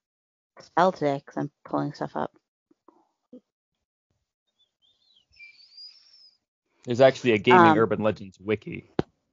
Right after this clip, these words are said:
Speaker 2: that I recommend that everybody watching the podcast check out, 'cause it's rad.
Speaker 1: Yeah, so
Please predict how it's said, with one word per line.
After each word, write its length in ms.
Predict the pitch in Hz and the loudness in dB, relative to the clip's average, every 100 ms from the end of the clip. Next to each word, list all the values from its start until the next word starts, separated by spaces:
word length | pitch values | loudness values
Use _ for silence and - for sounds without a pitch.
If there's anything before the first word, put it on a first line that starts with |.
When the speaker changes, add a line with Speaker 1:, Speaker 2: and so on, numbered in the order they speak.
| _ _ _ _ _ _ - | _ _ _ _ _ _ -12
Speaker 2:
that 140 | 95 | -6
I 40 | 92 | -4
recommend 440 | 92 90 87 90 | -4 -6 -8 -8
that 100 | 82 | -4
everybody 400 | 101 98 98 92 | -4 -4 -4 -6
watching 380 | 90 98 90 - | -2 -2 -2 -10
the 60 | |
podcast 540 | - 98 92 - 90 - | -6 -4 -4 -8 -12 -8
check 220 | 120 - | -6 -4
out, 240 | 90 90 | -6 -8
'cause 140 | - 90 | -16 -16
it's 240 | 87 - _ _ _ - - | -16 -20 _ _ _ -20 -12
rad. 400 | 95 90 87 98 _ _ _ _ _ _ _ _ _ _ _ _ _ _ _ _ _ _ _ _ _ _ _ _ _ _ _ _ | -8 -6 -6 -10 _ _ _ _ _ _ _ _ _ _ _ _ _ _ _ _ _ _ _ _ _ _ _ _ _ _ _ _
Speaker 1:
Yeah, 300 | 247 330 190 | 2 4 4
so 880 | 160 - - 240 240 240 233 233 233 | 2 -2 2 4 6 4 4 0 -6